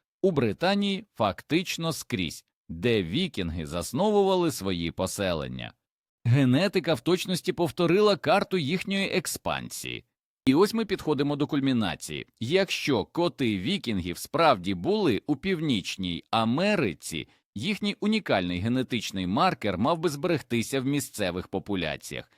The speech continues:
І вчені його таки знайшли. Ту саму лінію вікінгів, що є характерною для норвезьких котів, було виявлено у деяких сучасних домашніх котів Північної Америки. Найцікавіше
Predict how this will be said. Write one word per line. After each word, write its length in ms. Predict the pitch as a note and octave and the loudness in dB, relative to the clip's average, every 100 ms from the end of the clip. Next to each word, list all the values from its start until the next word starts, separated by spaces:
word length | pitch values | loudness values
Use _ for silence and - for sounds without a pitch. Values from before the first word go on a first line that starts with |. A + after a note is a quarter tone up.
| _ _ - | _ _ -2
І 160 | D#3+ | 0
вчені 640 | A2 - B2+ E3+ F#3+ F#3+ | 0 -2 0 0 0 0
його 380 | F3+ E3+ C3+ F#3 | 2 2 4 2
таки 440 | G3 F#3 - B2 A2+ | 2 -2 0 0 0
знайшли. 720 | G#2+ A#2+ A#2 - G2 E2+ - _ _ _ - | 0 0 0 -2 -4 -4 -6 _ _ _ -2
Ту 180 | C#3 A#2 | 0 0
саму 440 | - G#2 G2 G#2 | 0 2 2 2
лінію 680 | C3+ G#3+ F#3 A2+ F2 F2+ A#2+ | 2 0 0 0 0 -2 0
вікінгів, 580 | G#3 G#3+ G#2 F2+ D#2 G#1 _ - | -2 -2 -4 -4 -6 -12 _ -10
що 300 | - - A#2 | -6 -2 0
є 340 | G#2 A#2+ B2 | 0 0 0
характерною 920 | E2 F2 F2+ - A#2+ G#2+ E2+ E2+ D#2+ | 0 -4 -4 -4 0 0 -2 -4 -6
для 260 | D2+ F2 F#2+ | -4 -2 -2
норвезьких 760 | G2 G#2 G#2+ A#2 - - D2 - | 0 -2 0 -2 -4 -10 -16 -6
котів, 540 | G2+ F#2+ E3 D3+ - - | -6 -4 -2 -2 -4 -10
було 440 | D#2 A2 C3 G#3 | -2 0 2 2
виявлено 840 | G3 B2+ G#3+ G3+ F3+ F#3 F3+ F#3 - | 2 0 0 0 0 0 0 -2 2
у 160 | F3 D#3+ | 2 2
деяких 640 | F#2 A#2+ D#3+ D#3+ - D3+ | 2 0 2 0 -2 -6
сучасних 680 | - C3+ - A2+ A2+ B2+ A#2 | -4 -6 -2 -2 -2 -2 -2
домашніх 640 | G#2 B2+ G2+ F2 - E2+ - | 0 0 0 -2 -6 -10 -6
котів 420 | E2+ - D3+ E3+ | -8 -4 -4 -4
Північної 840 | F#3+ F3 B2 F2+ - A2+ A2+ G#2+ - | -4 -2 -2 -2 -6 -4 -2 -2 0
Америки. 720 | G#2+ A2 B2 F2+ C2 - A#1 _ - | 0 2 0 -2 -6 -12 -16 _ -4
Найцікавіше 1160 | G#2 B2 A#2+ - G2 E2 F#2 G#2 F#3 - D2+ | 0 0 0 -2 -8 -4 -4 -2 -4 -4 -8